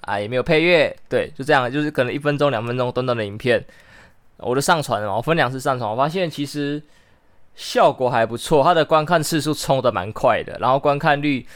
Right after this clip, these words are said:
虽然没有，没有很高，大概三五十趴，但是它高于我以往的任何片，就不管是观看数或观看率都很高，观看时间都是。可是，好啦，由于时间太短，所以观看次数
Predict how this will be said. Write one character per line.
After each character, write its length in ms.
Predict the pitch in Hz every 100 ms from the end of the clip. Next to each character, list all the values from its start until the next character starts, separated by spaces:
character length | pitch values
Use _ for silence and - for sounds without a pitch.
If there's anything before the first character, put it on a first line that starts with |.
| -
虽 220 | - - 190
然 140 | 170
没 140 | 151
有， 460 | 151 135 117 95 - - -
没 140 | 143
有 260 | 151 127 120
很 240 | 120 107 -
高， 260 | 127 117
大 140 | 117 151
概 120 | 143
三 280 | 139 139 135
五 100 | 110
十 160 | -
趴， 140 | 101 110
但 120 | 156
是 220 | 165 175 156 -
它 140 | - 185 -
高 280 | 180 175 170
于 80 | 156
我 260 | 135 120
以 160 | 104 127
往 200 | 139 113
的 60 |
任 180 | 110 135
何 160 | 123 104
片， 280 | - 127 92 - - -
就 100 | 131
不 80 |
管 160 | 151 127
是 80 | 127
观 140 | 135
看 140 | 127 131
数 160 | 135
或 60 | 123
观 160 | 117
看 200 | 113 110
率 240 | 113 104 135
都 120 | -
很 140 | 123 92
高， 260 | - 73 78 - _ _ _ _
观 120 | - 120
看 100 | 123
时 180 | 113
间 200 | 101 101 101
都 140 | 101
是。 280 | - 110 87 - - - - _
可 120 | - 120
是， 480 | 135 165 160 151 - - _
好 80 | -
啦， 140 | 123
由 100 | 127
于 60 | 139
时 180 | - 131
间 140 | 147
太 200 | 151 147
短， 240 | 113 95
所 140 | 107 151
以 40 |
观 140 | 131 135
看 120 | 143
次 140 | 143
数 420 | 135 147 139 127